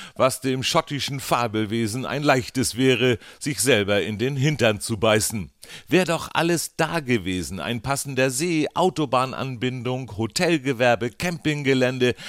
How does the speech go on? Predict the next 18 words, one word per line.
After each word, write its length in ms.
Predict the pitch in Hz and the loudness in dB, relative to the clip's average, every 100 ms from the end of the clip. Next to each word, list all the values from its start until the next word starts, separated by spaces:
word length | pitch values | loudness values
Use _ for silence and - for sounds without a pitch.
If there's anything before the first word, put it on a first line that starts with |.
| - - | -14 -4
Allein 500 | 98 101 127 175 165 | 0 2 2 0 -4
es 300 | 80 92 - | -4 -4 -4
fehlte 420 | 165 175 170 165 | -4 -2 0 -2
die 240 | 113 95 | -4 -8
zündende 640 | - - 196 170 - 156 143 | -4 0 0 0 -10 -4 -2
Idee 480 | 113 127 117 104 117 | -2 -4 -4 -2 -2
für 220 | - - | -2 -6
einen 280 | 85 82 80 | -6 -8 -2
derartigen 840 | 135 131 104 95 - 104 143 135 | 0 0 -2 -4 -6 -10 -8 -2
Marketingknüller. 1120 | 143 131 120 104 117 107 - 131 120 101 78 _ - - - - | -2 0 -4 -4 -4 -6 -6 -2 2 2 0 _ -20 -18 -18 -6
Heute 340 | 117 123 143 131 | 0 0 2 -2
blickt 320 | 143 - - | -2 -4 -2
man 220 | 165 165 | -4 -2
neidisch 500 | 170 123 90 78 - | 0 0 -2 -6 -6
auf 220 | 90 87 | -4 -6
die 160 | - 82 | -6 -2
schottische 500 | - 180 165 147 139 | 0 0 -2 -2 -2
Installation 920 | 110 113 101 98 98 - 160 170 143 | -4 -6 -2 0 -2 0 2 2 0